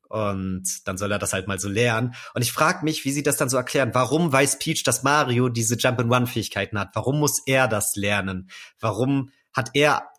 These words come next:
anscheinend diese Fähigkeit, da jetzt irgendwie Bowser zu besiegen, ohne diese Skills am Anfang zu haben? Weil man sieht ja am Anfang, dass er scha-,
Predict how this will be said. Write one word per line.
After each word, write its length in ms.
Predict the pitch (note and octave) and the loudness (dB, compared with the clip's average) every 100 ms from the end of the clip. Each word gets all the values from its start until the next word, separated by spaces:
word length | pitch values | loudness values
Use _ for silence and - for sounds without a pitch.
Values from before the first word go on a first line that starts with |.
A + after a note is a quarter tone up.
| - | -4
anscheinend 360 | B2 - C3 | -2 2 2
diese 180 | A#2+ A2+ | 2 0
Fähigkeit, 680 | A#2+ C3+ C#3+ C#3 - A#2+ A#2+ | 0 2 2 2 0 0 2
da 80 | A#2 | 2
jetzt 280 | A#2 A#2 - | 2 0 -2
irgendwie 260 | A#2+ A#2 | -2 -2
Bowser 420 | G#2+ A#2+ C3 A#2+ A#2 | 0 0 2 2 0
zu 220 | - G#2 | -4 -4
besiegen, 580 | G#2+ G2 A2 G#2+ G2 - | -4 -4 -4 -4 -6 -4
ohne 320 | B2 D3 C#3+ | 0 4 4
diese 220 | A#2+ A2 | 2 0
Skills 280 | - C#3+ C#3 | 0 0 2
am 60 | A#2 | 2
Anfang 240 | A2 A#2+ | 2 -2
zu 120 | A#2+ B2+ | 0 0
haben? 120 | A#2 | 2
Weil 80 | G#2+ | 0
man 140 | G#2+ | -2
sieht 120 | G#2+ B2 | -2 -2
ja 60 | |
am 80 | G#2+ | -2
Anfang, 240 | A2+ A#2+ | -2 -2
dass 140 | A2 - | -2 -2
er 60 | |
scha-, 220 | - - | -2 -6